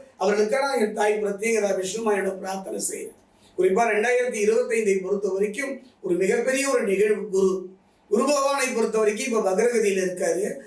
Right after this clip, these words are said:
அதே குரு பகவானை பொறுத்த வரைக்கும் மேஷத்தை தலையாக கொண்ட மீனசை, மீனத்தை பொறுத்த வரைக்கும் பாதமாக கொள்ள வேண்டும். அந்த வகையில பார்க்கும்போது கும்பத்தில் இருக்கக்கூடிய சனி பகவான்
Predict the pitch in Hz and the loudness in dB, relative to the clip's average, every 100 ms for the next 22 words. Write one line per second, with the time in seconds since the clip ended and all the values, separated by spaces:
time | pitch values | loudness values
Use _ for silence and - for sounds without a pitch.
0 | - - 185 277 302 254 269 285 277 277 | -20 -4 0 2 2 0 0 0 0 0
1 | 254 214 208 196 190 196 190 285 285 - | -2 0 0 0 0 -2 -4 -6 -6 -10
2 | _ _ 175 226 233 240 214 185 190 214 | _ _ 0 2 0 0 -2 -2 0 2
3 | 226 196 185 185 233 233 - - _ _ | 2 0 -2 -2 0 0 -4 -12 _ _
4 | _ _ _ _ _ _ 190 208 214 196 | _ _ _ _ _ _ 0 2 2 2
5 | 220 226 - - - - 202 254 247 226 | 0 0 -6 -14 -20 -4 0 2 2 2
6 | 202 202 196 190 190 214 226 180 196 220 | 2 2 0 2 2 2 0 2 2 2
7 | 214 202 196 165 170 160 147 - - _ | 2 0 0 -4 -4 -8 -12 -18 -20 _
8 | _ _ _ _ _ _ 185 190 185 233 | _ _ _ _ _ _ -2 0 2 2
9 | 294 277 233 208 208 226 - 240 262 294 | 0 0 2 2 2 2 0 -2 0 0
10 | - 247 220 196 196 190 185 170 202 214 | 0 0 0 0 0 0 0 -2 0 2
11 | 220 262 262 | 2 0 -4